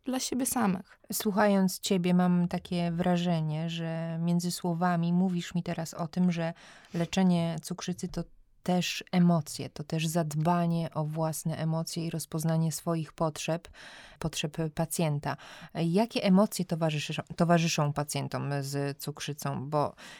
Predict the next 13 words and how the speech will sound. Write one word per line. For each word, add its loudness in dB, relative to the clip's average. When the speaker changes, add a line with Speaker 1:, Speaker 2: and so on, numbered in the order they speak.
Speaker 2:
jest 4
też 0
takie -2
zdanie 0
w -4
twojej -4
książce, -4
które -6
sobie -4
wynotowałam, 0
że -2
cukrzyca -4
emocji 0